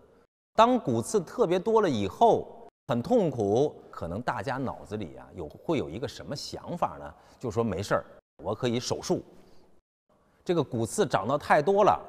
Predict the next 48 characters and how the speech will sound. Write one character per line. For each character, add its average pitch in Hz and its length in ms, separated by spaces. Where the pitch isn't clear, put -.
那 127 80
我 87 120
就 104 100
做 143 220
一 117 80
个 143 100
手 - 220
术， 156 300
把 80 120
这 113 100
个 101 100
关 127 180
节 113 120
打 - 220
开， 127 360
然 104 140
后 131 80
我 92 140
最 139 160
好 80 280
呢 90 140
能 98 180
有 104 120
一 80 120
个 107 100
什 92 140
么 107 100
小 80 220
勺 - 180
啊、 104 320
小 107 220
铲 104 180
儿 76 160
啊， 104 180
然 98 140
后 139 100
把 - 200
这 156 200
个 110 140
关 156 400
节 110 260
里 98 220
的 90 180
这 117 220
个 95 100
骨 85 240
刺 160 280
呢 104 160